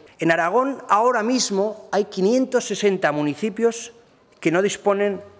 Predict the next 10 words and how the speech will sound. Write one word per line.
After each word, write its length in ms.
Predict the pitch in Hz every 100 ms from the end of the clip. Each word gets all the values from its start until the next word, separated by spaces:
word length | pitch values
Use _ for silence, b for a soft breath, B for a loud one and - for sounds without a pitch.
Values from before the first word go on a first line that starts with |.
| - - -
ni 160 | 143
van 140 | 175 180
a 40 |
disponer 440 | 170 - 160 165
en 120 | 170 160
un 100 | 156
futuro 360 | 151 160 156
cercano, 560 | 143 139 165 160 180 180 - - b b b b -
de 200 | 156 165
ningún, 520 | 165 180 214 233